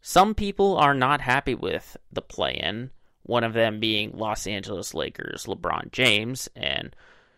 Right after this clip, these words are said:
everyone knows that when LeBron makes a comment, everyone will listen, whether you like it or not. And he's not a fan of the play-in, and he had a very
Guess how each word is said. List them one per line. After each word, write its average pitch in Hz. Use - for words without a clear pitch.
everyone 123
knows 131
that 107
when 98
LeBron 113
makes 135
a 135
comment, 143
everyone 131
will 123
listen, 123
whether 98
you 95
like 104
it -
or 107
not. -
And 98
he's 175
not 143
a 123
fan 113
of 107
the 104
play-in, -
and 92
he 139
had 113
a 82
very 101